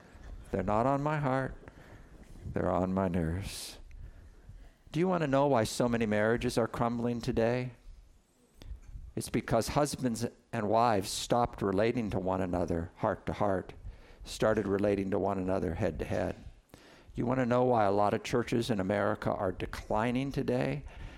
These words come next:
It's because the people in that church relate to one another, react to one another with their head instead of with their heart. Love one another from the heart.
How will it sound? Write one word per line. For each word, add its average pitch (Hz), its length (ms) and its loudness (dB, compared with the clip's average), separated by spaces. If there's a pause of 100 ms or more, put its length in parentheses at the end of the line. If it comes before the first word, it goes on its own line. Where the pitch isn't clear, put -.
(100)
It's - 140 -6
because - 340 -2
the 101 80 -4
people 117 440 -2
in 104 140 0
that 104 240 0
church 110 460 0
relate 95 440 0
to 127 100 -2
one 113 200 2
another, 113 360 0
react 98 520 0
to 110 80 -4
one 107 180 0
another 101 460 0 (280)
with 95 200 0
their 82 140 0
head 92 480 0 (920)
instead 95 460 -2
of - 140 -4
with 90 340 -2
their 73 440 -4 (720)
heart. - 580 -4 (1400)
Love 87 400 2
one 85 260 0
another 82 520 -2 (240)
from 85 380 -2
the 82 80 -2
heart. - 460 -4